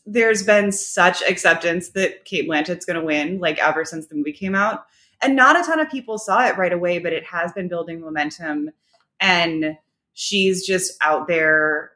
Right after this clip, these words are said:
everything she's done in terms of the press tour and her promotional work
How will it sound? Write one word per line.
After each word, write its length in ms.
everything 360
she's 280
done 340
in 100
terms 300
of 80
the 60
press 340
tour 300
and 220
her 540
promotional 800
work 460